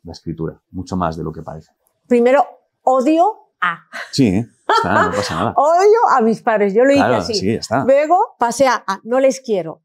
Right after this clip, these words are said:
Speaker 2: luego no les soporto, y luego dije, "No entiendo por qué no me acepta".
Speaker 1: Claro, ya está, ya está. Pero no, pero probablemente
Speaker 2: Cuando era joven, ¿eh? Ahora
Speaker 1: Claro,
Speaker 2: ya
Speaker 1: sí,
Speaker 2: no.
Speaker 1: ahora ya no.
Speaker 2: <laughs>
Speaker 1: Pero, pero probablemente a esa conclusión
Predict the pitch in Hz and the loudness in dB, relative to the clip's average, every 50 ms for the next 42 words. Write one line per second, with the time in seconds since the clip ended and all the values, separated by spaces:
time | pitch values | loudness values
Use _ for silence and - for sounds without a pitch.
0 | _ - 208 247 226 208 214 208 - 254 285 294 294 302 294 269 - 269 233 - | _ 0 0 2 4 4 2 0 0 0 0 0 0 -2 -4 -4 -4 -6 -6 -4
1 | 226 220 196 - - 170 160 - _ _ - - _ _ - 240 226 233 240 247 | -6 -8 -8 -6 -8 -10 -12 -12 _ _ -20 -20 _ _ -6 -4 0 2 2 2
2 | 247 247 254 233 214 - 220 180 - _ _ _ _ _ _ _ _ _ _ _ | 2 0 -4 -6 -6 -6 -6 -6 -6 _ _ _ _ _ _ _ _ _ _ _
3 | _ _ _ _ _ _ _ _ - 208 214 233 247 254 240 247 254 254 254 269 | _ _ _ _ _ _ _ _ -10 -2 0 0 0 0 -2 -4 -6 -6 -6 -6
4 | 269 311 359 415 _ _ _ _ _ _ _ _ _ _ - 220 202 180 - 208 | -8 -12 -14 -16 _ _ _ _ _ _ _ _ _ _ -8 -6 -6 -6 -6 -8
5 | 190 190 180 170 156 160 175 156 - _ - 143 - _ - 107 92 101 107 90 | -8 -8 -8 -10 -12 -12 -16 -18 -18 _ -20 -20 -20 _ -4 -2 -2 0 0 0
6 | 82 80 - 98 117 120 - - _ _ _ 113 92 90 - 104 95 90 _ _ | -2 -4 -4 -4 -4 -4 -4 -8 _ _ _ -14 -14 -12 -8 -10 -10 -10 _ _
7 | _ _ _ _ _ _ _ _ _ _ - - 104 107 113 127 139 139 - 127 | _ _ _ _ _ _ _ _ _ _ -2 0 2 4 4 2 2 0 0 -2
8 | 113 101 110 123 135 151 156 165 165 160 165 156 - - _ _ _ _ _ _ | -2 0 0 -2 -2 0 0 -2 0 0 -2 -2 -2 -6 _ _ _ _ _ _
9 | _ _ _ - 247 233 233 247 254 254 214 - 277 269 247 226 202 202 233 226 | _ _ _ -2 0 2 2 2 2 2 0 0 0 2 2 2 2 4 4 4
10 | 220 220 226 226 220 - - - 220 - 92 95 95 95 95 92 90 90 - - | 4 4 2 2 4 2 2 2 0 0 0 0 0 0 0 0 -2 -4 -6 -10
11 | - - - _ _ _ - - 123 113 110 113 - - 117 - - 110 113 - | -20 -20 -20 _ _ _ -6 0 0 2 2 2 0 -2 -4 0 2 2 2 2
12 | 110 110 131 147 151 160 160 156 160 160 143 143 - 151 139 147 139 127 135 131 | 2 0 0 2 2 2 0 0 0 0 -2 0 -2 -2 -2 -2 -2 -2 -4 -6
13 | 117 - 143 151 151 143 - _ | -4 -2 -2 0 0 -2 -6 _